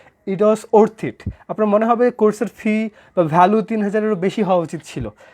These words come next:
কারণ কোর্সে জয়েন করার পর আমার অনেক স্টুডেন্ট বলে, even, আহ, বেশ কিছু স্টুডেন্টের কাছে আমরা শুনি যে, "আপ-, তোমার কোর্স করার অভিজ্ঞতা কী?" সে প্রথমে ভাবছিল যে, "ভাইয়া, আপনার কোর্স হচ্ছে দশ হাজার টাকা।" প্রথমে তো চিন্তা করছিলাম যে এত বেশি, অনেকেই বলছিল যে, "এত বেশি কোর্স কেন করছিস?"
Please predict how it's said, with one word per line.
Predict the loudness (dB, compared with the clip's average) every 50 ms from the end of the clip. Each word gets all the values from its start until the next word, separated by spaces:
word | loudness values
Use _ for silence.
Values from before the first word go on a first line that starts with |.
| _ _ 0
কারণ | 0 2 2 0
কোর্সে | 0 0 2 2 4 2 2
জয়েন | 4 2 2 2 0
করার | 0 2 2 2
পর | 2 0 2 2
আমার | 2 2 0
অনেক | -2 -2 -4 -6 -6
স্টুডেন্ট | -6 -4 -4 -2 -2
বলে, | -2 -2 -4 -8 _ -18 -20 -12 _ -2
even, | 0 2 2 2 2 0 -2 -6 _ _ _ _ _ _
আহ, | -2 0 0 2 2 2 2 2 0 0 -4 _ _ _ _ _ _ _ _ _ -6 0
বেশ | 4 4 4 4
কিছু | 2 -2 -2 -2 -2 -2
স্টুডেন্টের | -2 -2 -2 0
কাছে | -2 -2 0
আমরা | -2 -2
শুনি | -2 -4 -4 -4 -4 -2
যে, | 0 0
"আপ-, | -2 -2 -2 -4 -4
তোমার | -2 -2 -2
কোর্স | 0 0 0 0 0 -2
করার | -2 0 0 0
অভিজ্ঞতা | 0 -2 -4 -2 -2 -2 -2 -2 -2
কী?" | -4 -8 -10 -12 -14 _ _ _ _ -4
সে | -2 -2
প্রথমে | 0 0 2 2 2 2
ভাবছিল | 2 0 0 -2 -4 -2
যে, | -2 0
"ভাইয়া, | 4 4 6 6
আপনার | 4 4 0 -6 -4
কোর্স | 0 0 0 0 0
হচ্ছে | -2 -4 -4 -2
দশ | 0 0 0 0
হাজার | -2 -6 -4 -4
টাকা।" | -4 -2 0 0
প্রথমে | 0 0 -2 -4 -2 -4 -4
তো | -4 -6
চিন্তা | -6 -4 -4 -2
করছিলাম | -4 -4 -4 -4 -4 -2 0
যে | 0
এত | 0 0 0
বেশি, | 0 0 0 2 2
অনেকেই | 0 0 0 -2 -2
বলছিল | 0 0 0 0 0 -2 0
যে, | 0
"এত | 0 0 0 -2
বেশি | -4 -4 -4 -2
কোর্স | 0 0 0 0
কেন | 0 -2 -2 -2
করছিস?" | -4 -4 -6 -6 -6 -6 -6